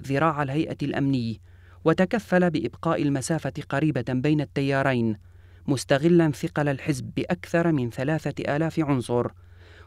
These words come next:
وكذلك خصوصيته من خلال إحضار عوائل المقاتلين الأجانب إلى مناطق وجوده، فضلا عن انضمام عدد كبير من السوريين إلى صفوفه باسم لواء الأقصى نهاية عام ألفين وسبعة عشر.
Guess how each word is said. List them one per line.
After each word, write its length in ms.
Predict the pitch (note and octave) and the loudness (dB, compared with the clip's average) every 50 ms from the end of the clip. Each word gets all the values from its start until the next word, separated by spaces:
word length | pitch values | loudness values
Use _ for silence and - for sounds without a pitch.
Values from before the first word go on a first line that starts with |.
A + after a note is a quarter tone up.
| - - | -10 -2
وكذلك 600 | - D3+ D3 - F#3 F#3 A3+ A#3+ A3 G3 F3+ - | 0 2 4 4 4 4 4 2 2 2 2 2
خصوصيته 880 | F#3+ - - D3 C3+ - C3+ B2 - D#3 D3+ D#3 D#3+ D3+ - B2+ B2 A#2+ | 0 0 0 -4 -4 -4 -6 -4 -2 0 2 2 2 2 0 -2 -2 0
من 140 | A#2+ B2 A#2+ | 0 -2 -2
خلال 420 | - D3 D3+ E3+ E3 D#3 - - | -2 0 0 2 2 2 0 -4
إحضار 400 | - - - D#3 E3 D#3+ D#3 C#3+ | -6 -6 -2 0 0 2 0 0
عوائل 400 | B2 C3 C#3 D3+ D#3 - C#3 C#3 | 0 -2 0 0 -2 -2 -2 -2
المقاتلين 680 | C3+ C3 B2+ A#2 - - C3 B2+ - C#3+ D3 D#3+ D#3 | -2 -2 -4 -4 -4 -4 -4 -4 -2 2 2 4 4
الأجانب 580 | D3+ D3 - - C#3 B2+ C#3+ C3 A#2+ A#2+ A#2 - | 4 2 0 -2 0 0 0 0 0 0 -2 0
إلى 240 | - D#3 D#3 C#3+ C#3 | 0 0 2 2 2
مناطق 400 | D3 C#3+ E3 E3+ E3 - D#3 - E3 | 2 2 2 2 0 -2 -4 -2 0
وجوده، 540 | D3+ C#3+ C#3 A#2+ A#2+ A2+ A2+ A#2 A#2+ A2+ - - - - | 0 0 0 0 -2 -2 0 0 0 0 -2 -6 -16 -20
فضلا 480 | - - - G3+ G3 F#3 F#3+ G3 F#3+ F3 | -4 0 2 2 4 4 4 4 4 4
عن 140 | C#3 C3+ C3 | 2 2 0
انضمام 520 | C3 C3 A#2+ C#3 D3 E3 E3+ E3 D3+ C#3 | 0 0 2 4 4 6 6 6 4 2
عدد 320 | C3 D3+ D#3 D#3 D3+ C#3+ | 0 0 0 0 2 2
كبير 480 | C#3 C3+ B2 - C#3 C#3 D#3 D#3+ D#3 D3+ | 0 -2 -2 -2 -2 0 2 2 2 2
من 160 | D3 C#3+ C#3 | 2 2 0
السوريين 680 | C3 A2+ - - C#3 C#3 C3+ C#3 C3+ C3+ C3+ B2+ A#2+ - - | -2 -4 -6 -4 -4 -4 -2 -2 -2 0 0 0 0 0 0
إلى 180 | D#3 D3 C#3+ | 0 0 -2
صفوفه 520 | - - D3 B2 - C#3+ B2 - A#2+ A#2 A2+ | -2 -4 -6 -4 -2 -2 -2 -2 -4 -6 0
باسم 280 | B2+ D3+ - - - D#3 | 0 0 0 0 0 -2
لواء 380 | C#3+ C3+ C3+ C#3 D#3 D#3+ - - | -2 0 0 0 0 0 0 0
الأقصى 540 | - - C#3+ - - - - B2 B2 A#2+ - - - - - - - - - | -2 -2 -4 -4 -4 -2 0 2 2 0 0 -4 -12 -20 -20 -20 -12 -6 -2
نهاية 400 | C#3 B2 B2+ D3+ E3 D#3 C#3+ - D3 | -2 0 2 2 2 2 2 0 0
عام 280 | C3+ C3 C#3+ C#3+ C#3 | 0 0 2 2 2
ألفين 480 | C3+ - B2+ B2+ A#2 - C3 B2 A#2 A2+ | 2 0 -2 -2 -2 -2 0 0 0 0
وسبعة 460 | A#2 A2+ - - D3+ C#3+ C3+ C#3+ C#3+ D3 | 0 -2 -2 -2 -4 -2 -4 -4 -4 -4
عشر. 480 | B2+ B2 A#2+ - A#2 A2+ A2 A2 G#2 | -4 -4 -4 -4 -4 -4 -4 -4 -6